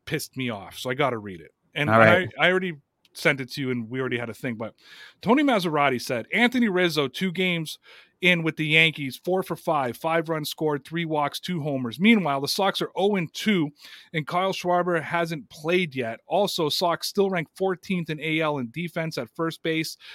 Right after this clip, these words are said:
Speaker 1: and twenty-eighth in M L B, according to Fangraphs."
Speaker 2: Yeah, man, the Red Sox fans are having a serious Twitter meltdown right now. This guy's the, the leader of this nonsense.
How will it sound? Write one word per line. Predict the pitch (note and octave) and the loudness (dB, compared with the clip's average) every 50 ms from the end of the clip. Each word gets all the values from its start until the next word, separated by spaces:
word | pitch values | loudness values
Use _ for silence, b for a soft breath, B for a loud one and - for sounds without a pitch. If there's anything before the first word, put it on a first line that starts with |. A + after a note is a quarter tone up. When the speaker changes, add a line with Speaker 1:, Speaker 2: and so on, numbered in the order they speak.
| B B - | B B -6
Speaker 1:
and | C3+ C#3+ C3 - | -6 -6 -6 -6
twenty-eighth | - - - F3 F#3 G3+ G3 F#3 E3 D3 B2+ - | -10 -6 -2 0 0 2 2 2 2 0 0 -4
in | D3 C#3+ | -8 -6
M | C#3+ D3 D3+ | -4 -4 -2
L | D3+ C#3+ | -2 -4
B, | C3 A#2+ D3 C#3 A#2+ | -4 -4 -6 -6 -6
according | G#2+ - - - C3 B2+ C3 C#3 | -8 -10 -8 -8 -6 -6 -4 -6
to | C#3 | -8
Fangraphs." | C3+ - - C3+ B2 A#2 A2 G2+ G2+ F#2 - - - - - - - - _ _ _ _ _ _ _ _ _ _ _ _ b b b b b b b b b b b b b b _ | -8 -6 -6 -4 -4 -4 -6 -10 -12 -16 -16 -16 -14 -12 -12 -14 -14 -18 _ _ _ _ _ _ _ _ _ _ _ _ b b b b b b b b b b b b b b _
Speaker 2:
Yeah, | C3+ C3 B2+ C3 C3 B2+ | 8 8 10 10 10 10
man, | B2+ C3 C3 C3 C3 | 10 10 10 10 10
the | C3+ C#3+ C#3+ C3+ C#3 C3+ C3 | 10 8 8 8 6 2 2
Red | B2+ D3+ D3+ D3 | 4 6 6 6
Sox | - - E3+ D3 C#3 - | 6 8 8 8 8 6
fans | - - C#3+ C3+ C3 A#2+ | 4 4 4 6 6 6
are | C3 A#2+ | 6 8
having | B2+ B2+ B2 A#2 A#2 | 8 8 8 6 4
a | A2 | 2
serious | - - - C3+ C3 B2+ A#2+ A2+ - | 2 2 4 4 6 6 6 4 2
Twitter | - - C#3+ C3 A#2+ A#2 | 0 2 2 4 4 6
meltdown | A2+ A2 A2 A2 A2 A#2 G#2 A2 A#2 A2+ A2 A2 G#2+ | 4 6 6 6 6 6 4 4 4 4 4 4 4
right | G#2+ G#2+ A2 A2 G2+ | 4 4 2 4 2
now. | A2+ A2 G#2+ | 4 4 4
This | G#2+ A2 A2 - | 4 2 0 -2
guy's | - A#2+ A2+ A2 G#2+ G2 | 0 2 2 2 2 0
the, | G2+ G2+ G2+ F#2+ - - | -2 -4 -4 -6 -8 -6
the | F2+ A2 A2 G#2+ | -2 -2 -2 0
leader | G#2+ G#2+ A#2+ A#2 G#2+ G#2+ G#2 G#2 | 0 0 2 2 2 2 2 0
of | G2 F2+ | 0 0
this | G#2 G2+ - - | -2 -2 0 0
nonsense. | G#2+ G#2 G#2+ G#2+ A2 G#2 - - A2 A2 G#2+ - | 2 4 4 4 4 2 4 4 4 6 4 4